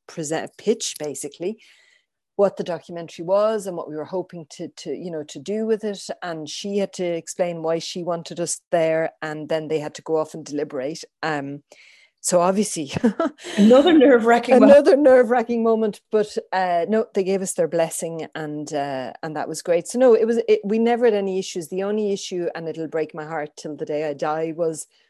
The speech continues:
Speaker 1: the last race in the film,
Speaker 2: Yeah.
Speaker 1: um,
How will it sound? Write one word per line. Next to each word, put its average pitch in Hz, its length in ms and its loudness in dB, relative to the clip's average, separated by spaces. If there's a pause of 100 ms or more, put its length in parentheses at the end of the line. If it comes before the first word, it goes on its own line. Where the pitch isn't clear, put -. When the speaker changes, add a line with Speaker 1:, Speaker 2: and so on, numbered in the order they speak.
(240)
Speaker 1:
the 175 80 -4
last 170 500 -4
race 170 380 -4
in 175 100 -10
the 160 60 -12
film, 202 500 -2 (800)
Speaker 2:
Yeah. 175 380 -4
Speaker 1:
um, 160 260 -10